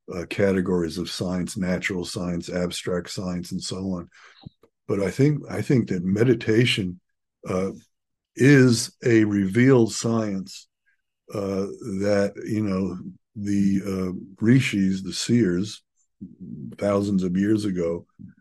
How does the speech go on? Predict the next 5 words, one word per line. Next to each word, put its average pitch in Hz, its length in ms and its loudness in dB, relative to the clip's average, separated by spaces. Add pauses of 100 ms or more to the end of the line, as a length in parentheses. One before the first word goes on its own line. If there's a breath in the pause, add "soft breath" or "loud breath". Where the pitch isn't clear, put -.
(260)
were 90 160 -2
generous 107 560 2
enough 95 420 -2
to, 92 400 -4
um, 87 340 -6